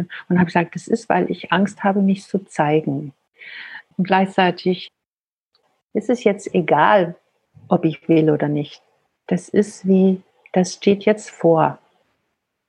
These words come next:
dass ich mich zeige in dieser Situation. Es kam als eine innere Eingebung. Jetzt ist Zeit,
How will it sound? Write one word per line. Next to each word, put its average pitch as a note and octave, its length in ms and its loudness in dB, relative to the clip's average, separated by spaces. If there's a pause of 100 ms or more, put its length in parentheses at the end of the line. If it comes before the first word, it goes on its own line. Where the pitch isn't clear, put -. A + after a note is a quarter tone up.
(760)
dass F3 220 -2
ich - 420 -2 (800)
mich G3+ 220 0
zeige D3+ 500 0
in G3+ 180 2
dieser G3 280 0
Situation. D#3 840 -6 (680)
Es - 180 -14
kam G3+ 240 4
als F#3+ 220 2
eine F3+ 280 2
innere F3 540 0 (1900)
Eingebung. D3 680 -2 (720)
Jetzt G3 240 0
ist - 280 -4
Zeit, E3+ 480 -2